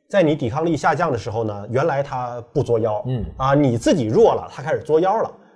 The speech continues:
Speaker 1: 所以它本身就跟你共生的，它不会传给别人。现在说《Cell》的这个子刊就建议嘛，
Speaker 2: 对。
Speaker 1: 说要把这个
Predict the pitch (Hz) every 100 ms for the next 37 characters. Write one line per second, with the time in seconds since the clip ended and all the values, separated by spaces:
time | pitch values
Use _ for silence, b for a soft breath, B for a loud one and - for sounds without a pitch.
0 | b - 262 - 311 - 113 240 302 330
1 | 139 - _ 285 277 110 247 185 262 269
2 | 185 190 220 247 - 180 - 87 139 160
3 | - b b _ - - 294 285 254 208
4 | 269 262 254 - - 302 277 208 175 170
5 | 160 160 117 92 - 196 196 180 147 -
6 | 208 156 135 92 - 110 110 185 - 98
7 | 143 131